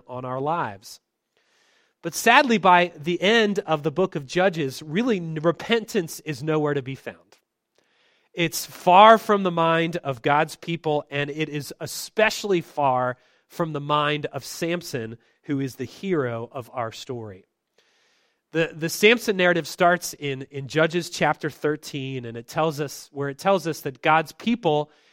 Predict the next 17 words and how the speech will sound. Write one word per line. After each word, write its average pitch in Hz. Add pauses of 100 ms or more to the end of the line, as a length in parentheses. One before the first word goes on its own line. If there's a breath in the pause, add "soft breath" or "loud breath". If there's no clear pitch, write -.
(120)
had 160
been 160
kind 180
of 160
controlled 160 (380 soft breath)
or, 151
or 156
oppressed -
by 143
the 143
Philistine 185
nation 151
for -
close -
to 139
forty 143
years. 120